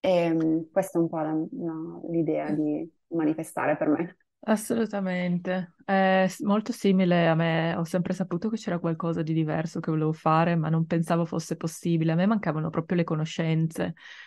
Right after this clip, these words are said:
Speaker 2: Non avevo, eh, a me è sempre stato detto,
Speaker 1: Mhm.
Speaker 2: "N-, non c'è un-, una ragione per niente", nel senso, tutto capita casualmente. Così son cresciuta. Questa era <laughs> l'idea con cui son cresciuta io.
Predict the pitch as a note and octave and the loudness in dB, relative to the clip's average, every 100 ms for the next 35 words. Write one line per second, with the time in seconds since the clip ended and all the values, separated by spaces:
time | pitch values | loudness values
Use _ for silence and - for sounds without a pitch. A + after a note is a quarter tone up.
0 | - F3+ F3+ E3+ E3+ F3 D#3+ D#3 D#3 - | -4 0 2 4 4 4 2 2 0 -4
1 | _ A3+ D#3+ D#3+ - F#3 G3+ G3 F3+ F3+ | _ -2 0 2 4 4 4 4 2 0
2 | F3 E3+ E3 E3+ F3 - D#3+ D#3+ - _ | -2 -2 2 2 2 2 2 2 -2 _
3 | - F3+ - F3+ F#3 F3+ F#3+ F#3 F3+ - | -6 -6 -6 -2 0 2 2 2 0 0
4 | F3 E3+ D#3+ D#3+ E3 D#3 D#3+ E3+ D#3 D#3 | 2 4 2 2 0 0 0 -2 0 0
5 | D#3 D3+ D3 E3+ D#3 D#3 D#3+ E3+ E3 D3+ | 2 2 -2 -2 -2 0 -2 -2 -4 -4
6 | D#3+ F#3 F3 F3+ E3+ E3 - _ - - | -4 -4 -2 2 4 4 0 _ -6 2
7 | F#3 G3 F#3+ F3+ F3 G3 F3+ F3 E3 E3 | 2 2 2 0 4 4 6 6 4 4
8 | E3 D3+ D#3+ D#3+ D#3+ F#3+ F3 G3 E3+ E3 | 2 0 -2 -2 0 2 6 4 4 0
9 | D#3+ D#3+ A#3+ F3 E3+ F3+ F#3+ F3+ E3+ D#3+ | 0 -4 -2 0 0 2 4 6 6 4
10 | F#3+ F#3+ F#3 F3+ E3+ E3+ F#3+ F3+ E3+ E3+ | 4 6 4 4 0 0 0 0 -2 -2
11 | F#3 F3 F3 E3+ | -2 2 2 2